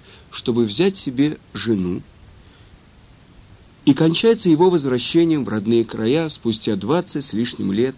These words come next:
с детьми, женами, слугами и стадами. Но до того, как мы начнём изучать нашу недельную главу, я хочу сделать маленькое предисловие. Дело в том, что когда мы, э, изучаем простой смысл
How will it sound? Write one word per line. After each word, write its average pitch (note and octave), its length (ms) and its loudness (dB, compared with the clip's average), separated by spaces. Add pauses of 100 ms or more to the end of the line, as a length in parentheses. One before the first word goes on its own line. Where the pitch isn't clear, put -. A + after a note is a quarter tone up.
(300)
с F#2+ 100 -6
детьми, A2+ 560 0 (140)
женами, B2 480 -2
слугами A2 500 -2 (100)
и - 60 -8
стадами. F#2 460 -8 (1300)
Но A2 160 0
до E3 140 2
того, F#3+ 220 0
как D3+ 180 -6
мы C#3+ 80 0
начнём C#3+ 460 0
изучать B2+ 460 -4
нашу A2+ 360 -6
недельную G#2 540 0
главу, G#2+ 420 -2 (1000)
я A#2+ 100 -4
хочу F3 680 -4 (220)
сделать C3 380 -4
маленькое A#2+ 480 -2
предисловие. G2 680 -8 (840)
Дело C#3+ 200 0
в - 60 -10
том, G3 200 2
что - 160 -6
когда B2+ 380 0
мы, C#3 500 2 (560)
э, A2 300 0 (140)
изучаем C3 440 2
простой D#3 540 2
смысл C#3 600 0